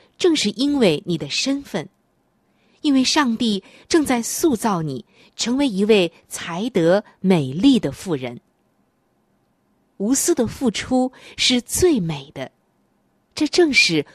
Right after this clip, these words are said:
我们主耶稣的美。接下来就是第三个部分，你的丈夫是最重要的。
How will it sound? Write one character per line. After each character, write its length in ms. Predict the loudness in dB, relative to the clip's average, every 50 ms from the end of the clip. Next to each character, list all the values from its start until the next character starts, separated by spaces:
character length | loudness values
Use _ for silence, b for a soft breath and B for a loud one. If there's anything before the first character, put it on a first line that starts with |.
| B B B
我 120 | 0 2 2
们 160 | 2 0 -2 -6
主 300 | -8 -6 -6 -6 -6 -4
耶 180 | 0 2 2 2
稣 240 | 2 0 0 -2
的 140 | -2 -2 -4
美。 220 | -6 -10 -16 -18 _ _ _ _ _ _ _ _ _ _ _ _ _ _ _ _ _ _ _ _ _ _ _ _ _ _ _ _ _ _ _ _ _ _ _ _ _ _ _ _ _ _ _
接 120 | -6 -6
下 160 | -4 -4 -2
来 280 | -2 -2 -2 -2 -4 -4 -8 _ _ _ _ _ _ 0
就 120 | 0 2
是 240 | 2 4 2 2 0
第 160 | -2 _ -8 -8
三 280 | -6 -6 -6 -6 -6
个 80 | -6 -8
部 160 | -8 -8 -10
分， 220 | -10 -10 -14 -16 -16 _ _ _ _ _ _ _ _ _ _ _ _ _ _ _ _ _ _ _ _ _ _ _ _ _
你 180 | _ 0 0 2
的 140 | 0 -2 -4
丈 380 | -2 0 0 0 0 0 -4
夫 300 | -6 -10 -10 -10 -10 -10 b b b b b
是 320 | -2 2 4 4 4 2 0
最 240 | _ -4 -4 -4 -2
重 240 | -2 -2 -2 -2 -2
要 180 | -2 -6 -8 -8
的。 140 | -12 -12